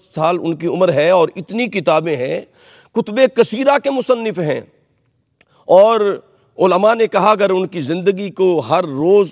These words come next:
अगर हम, अ, ज़रबो तकसीम पर लाएं तो यूँ लगता है कि वो विलादत से लेकर विसाल तक रोज़ाना उन्होंने आठ सफ़े रोज़ लिखे हैं।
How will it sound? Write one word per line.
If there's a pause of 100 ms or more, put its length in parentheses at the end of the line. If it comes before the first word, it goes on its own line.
अगर
हम, (300)
अ, (920)
ज़रबो
तकसीम
पर
लाएं (460)
तो
यूँ
लगता
है
कि
वो
विलादत
से
लेकर
विसाल
तक
रोज़ाना
उन्होंने (180)
आठ
सफ़े
रोज़
लिखे
हैं।